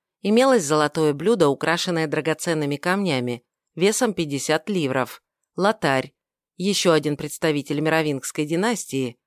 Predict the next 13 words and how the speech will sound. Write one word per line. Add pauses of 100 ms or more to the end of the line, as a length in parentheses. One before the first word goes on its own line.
(220)
желая
вознаградить
своих
солдат, (320)
приказал
для
того
разбить
на
куски
огромное
серебряное
блюдо –